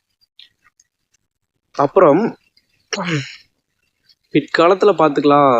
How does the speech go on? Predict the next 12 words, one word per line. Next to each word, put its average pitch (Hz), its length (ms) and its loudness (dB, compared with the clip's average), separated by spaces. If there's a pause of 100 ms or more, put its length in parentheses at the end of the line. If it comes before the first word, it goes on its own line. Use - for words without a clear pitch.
(200)
கொஞ்ச 123 220 -2
நாள் 127 260 0
கழிச்சு 165 320 0
பாத்துக்கலாம் 143 520 2
அப்படின்னு 147 320 0 (120)
சில 135 200 -2
விஷயங்களெல்லாம், 151 680 2
நல்ல 135 140 2
விஷயங்களை 147 500 0 (840)
நம்ம 135 220 2
பண்ணாம 160 320 2
விட்டுருப்போம். 131 460 -2